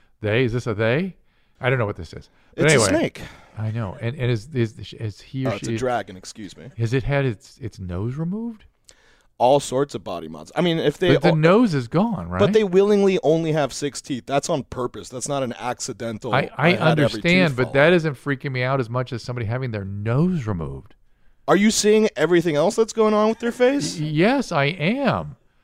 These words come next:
Speaker 2: Like, those aren't just tattoos. I think they had bumps and shit
Speaker 1: Yeah, there's bolts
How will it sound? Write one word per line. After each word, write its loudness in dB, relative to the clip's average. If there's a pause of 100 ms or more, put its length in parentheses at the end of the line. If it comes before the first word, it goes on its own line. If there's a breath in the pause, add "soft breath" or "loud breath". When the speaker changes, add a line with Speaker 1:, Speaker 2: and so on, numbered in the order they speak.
(100)
Speaker 2:
Like, 2
those 6
aren't 6
just 2
tattoos. 2
I 0
think -4
they 2
had 4 (260)
bumps 0
and -4
shit -6
Speaker 1:
Yeah, 6
there's 4
bolts -6